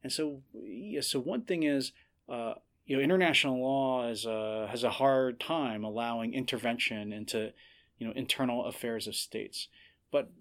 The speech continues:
uh, again, I would say, again, the, the theory of this book is we should do what's reasonable,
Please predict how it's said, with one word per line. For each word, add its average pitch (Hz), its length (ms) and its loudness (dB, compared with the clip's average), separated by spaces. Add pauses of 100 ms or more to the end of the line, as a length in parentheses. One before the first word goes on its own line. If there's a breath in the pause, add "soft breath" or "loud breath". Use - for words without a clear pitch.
uh, - 60 -4
again, 196 380 10
I 175 100 10
would 214 100 8
say, 165 220 8
again, 170 380 4
the, 143 160 6
the 135 180 -6
theory 151 400 2
of 117 80 0
this 143 160 0
book 117 260 -4
is 113 280 -4
we 131 80 -2
should 131 160 0
do 143 100 2
what's 131 160 0
reasonable, 131 600 -2